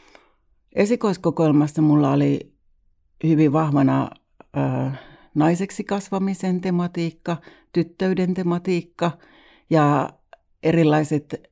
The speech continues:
normit ja säännöt ja niiden murtaminen. Mutta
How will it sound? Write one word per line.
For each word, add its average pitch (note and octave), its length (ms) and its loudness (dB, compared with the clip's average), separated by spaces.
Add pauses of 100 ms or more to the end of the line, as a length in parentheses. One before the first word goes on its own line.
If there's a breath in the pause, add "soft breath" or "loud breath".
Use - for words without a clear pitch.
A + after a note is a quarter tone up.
(140)
normit D#3 680 4
ja C#3+ 100 0
säännöt C#3+ 600 0
ja C#3 100 0
niiden C#3+ 500 2 (160)
murtaminen. - 920 -4 (600 soft breath)
Mutta D#3+ 540 2